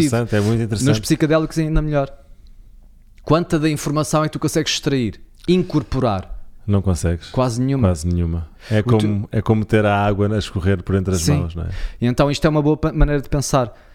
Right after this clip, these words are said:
Speaker 2: Aquelas ideias que eu digo que tenho que não as consigo apanhar é porque não as consigo incorporar. O melhor exemplo disto é um organismo. Imagina um animal que é uma bola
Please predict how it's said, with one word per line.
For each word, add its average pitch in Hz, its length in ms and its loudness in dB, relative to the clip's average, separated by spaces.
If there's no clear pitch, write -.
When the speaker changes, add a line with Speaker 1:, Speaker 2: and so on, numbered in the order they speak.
Speaker 2:
Aquelas 160 380 2
ideias 147 360 2
que - 80 -6
eu 135 60 4
digo 127 220 0
que - 80 -12
tenho 123 280 2
que 120 120 -6
não 123 80 2
as - 80 -4
consigo 120 300 -2
apanhar 107 540 0
é 127 60 -4
porque - 140 -4
não 139 60 2
as 123 60 -2
consigo 127 280 -2
incorporar. 117 640 2
O 120 60 -2
melhor 151 260 4
exemplo 131 460 0
disto 113 520 -2
é 110 280 0
um 135 140 0
organismo. 139 480 2
Imagina 120 340 2
um 127 140 4
animal 123 400 2
que - 120 -2
é 123 40 2
uma 123 160 2
bola 127 520 0